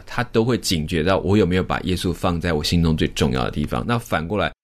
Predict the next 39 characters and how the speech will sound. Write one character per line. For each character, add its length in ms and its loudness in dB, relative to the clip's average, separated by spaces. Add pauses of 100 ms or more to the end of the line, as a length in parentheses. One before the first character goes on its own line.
(180)
那 140 2
我 260 2
的 100 2
里 200 4
面 260 0
呢， 180 -2
是 200 -2
不 80 -4
是 240 0
也 100 0
这 100 -4
样？ 60 0
其 100 -2
实 300 -2
上 180 0
帝 120 2
借 160 2
着 80 0
很 120 -4
多 140 -2
方 260 0
式 80 -4
对 140 -2
我 80 0
们 80 -8
说 240 -2
话， 160 -2 (300)
有 100 2
的 100 2
像 160 2
阿 140 -2
嬷 160 2
这 100 0
种 160 0
用 160 2
具 200 2
象 180 0
来 80 -4
看， 180 -8